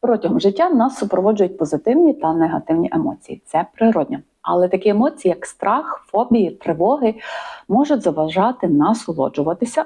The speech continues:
радощами життя. Можливо, ви тривожитеся через проблеми на роботі? Можливо, ви нервуєте через майбутню дорогу?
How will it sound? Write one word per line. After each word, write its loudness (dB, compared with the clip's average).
радощами -2
життя. -10
Можливо, 2
ви 0
тривожитеся -2
через -2
проблеми -2
на -4
роботі? -4
Можливо, 2
ви 0
нервуєте 2
через -2
майбутню 0
дорогу? 0